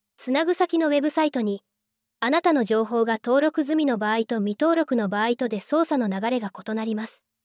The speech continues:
外部サイトとの連携の使い方をご説明いたします。丸一、画面左上の三本線をダブルタップします。丸二、外部サイトとの連携をダブルタップします。丸三、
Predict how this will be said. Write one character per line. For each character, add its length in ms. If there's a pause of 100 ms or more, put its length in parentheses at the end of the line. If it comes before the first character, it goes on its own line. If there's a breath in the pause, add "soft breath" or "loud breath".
(280)
外 240
部 80
サ 160
イ 80
ト 120
と 100
の 140
連 200
携 160
の 120
使 240
い 60
方 280
を 60
ご 100
説 240
明 140
い 100
た 100
し 140
ま 100
す。 180 (500)
丸 260
一、 320 (480)
画 140
面 180
左 400
上 140
の 200
三 300
本 180
線 240
を 80
ダ 140
ブ 100
ル 80
タ 100
ッ 40
プ 120
し 160
ま 100
す。 180 (480)
丸 240
二、 200 (680)
外 220
部 100
サ 160
イ 60
ト 120
と 100
の 140
連 240
携 220
を 80
ダ 120
ブ 100
ル 100
タ 80
ッ 60
プ 120
し 140
ま 100
す。 180 (480)
丸 220
三、 280